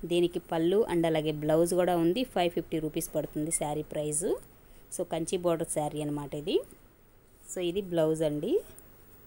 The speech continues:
సింగిలే ఉందండి, ఎక్కువ లేవు దీనిలో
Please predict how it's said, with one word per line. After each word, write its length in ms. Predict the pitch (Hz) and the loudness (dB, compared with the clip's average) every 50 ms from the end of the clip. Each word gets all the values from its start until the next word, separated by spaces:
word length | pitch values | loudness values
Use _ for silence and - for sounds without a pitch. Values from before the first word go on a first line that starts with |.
| - - - - - - - - - - - - - - - - | -20 -20 -20 -20 -20 -20 -20 -20 -20 -20 -20 -20 -10 -4 -2 2
సింగిలే 340 | 233 214 220 214 240 240 247 233 220 | 2 4 4 6 6 8 8 8 6
ఉందండి, 320 | 190 170 160 156 156 156 156 151 | 6 6 6 4 4 4 2 0
ఎక్కువ 180 | - - 196 190 175 165 | 0 0 2 4 4 4
లేవు 160 | 156 156 156 156 | 4 2 0 0
దీనిలో 280 | 156 156 156 156 185 254 | 0 0 2 2 4 2